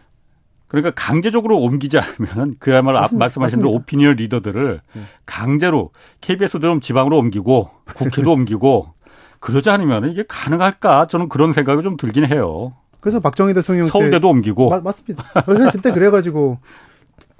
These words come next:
Speaker 2: 정말 대학 옮기려 했던 거 아닙니까?
Speaker 1: 예.
Speaker 2: 그때 이제 한 가지만 아, 여기
Speaker 1: 네.
Speaker 2: 말씀하십시오. 말씀하십시오.
Speaker 1: 아니, 아니,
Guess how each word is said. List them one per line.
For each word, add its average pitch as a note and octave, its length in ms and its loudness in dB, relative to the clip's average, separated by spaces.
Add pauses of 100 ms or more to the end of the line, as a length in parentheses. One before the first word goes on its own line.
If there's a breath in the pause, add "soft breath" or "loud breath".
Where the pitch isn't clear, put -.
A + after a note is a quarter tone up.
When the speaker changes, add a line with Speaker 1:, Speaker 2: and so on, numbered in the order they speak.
(120)
Speaker 2:
정말 G#3 220 4
대학 E3+ 240 2
옮기려 D#3 240 2
했던 D#3 160 -2
거 D3+ 60 0
아닙니까? G#2+ 420 -8
Speaker 1:
예. E2+ 260 -8 (140)
Speaker 2:
그때 D#3+ 200 -4
이제 C#3 200 -4 (500)
한 A3 200 -4
가지만 G#3+ 600 2 (360)
아, E3 60 -4
여기 D#3+ 100 -2
Speaker 1:
네. D3+ 80 0
Speaker 2:
말씀하십시오. D#3 440 0
말씀하십시오. A2 500 -10
Speaker 1:
아니, A#3 120 2
아니, F#3+ 200 2